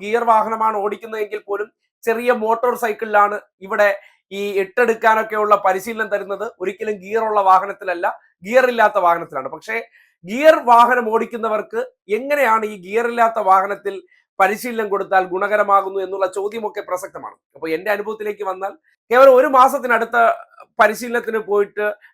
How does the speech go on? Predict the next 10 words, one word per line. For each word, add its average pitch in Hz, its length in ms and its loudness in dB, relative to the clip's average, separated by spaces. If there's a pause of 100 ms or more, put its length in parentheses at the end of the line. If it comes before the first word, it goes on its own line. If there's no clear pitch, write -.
(120)
ഡ്രൈവിംഗ് 202 400 2
ലൈസൻസ് 185 340 -8
കിട്ടിയതാണ്. 127 400 -10 (300)
ഇന്നും 196 220 -8 (300)
നേരെ 196 260 0 (100)
ചൊവ്വേ 196 240 -6 (560)
വാഹനം 233 380 8 (100)
ഓടിക്കാൻ 233 440 2
അറിയില്ല 240 340 2 (120)
എന്നൊരു 208 240 -4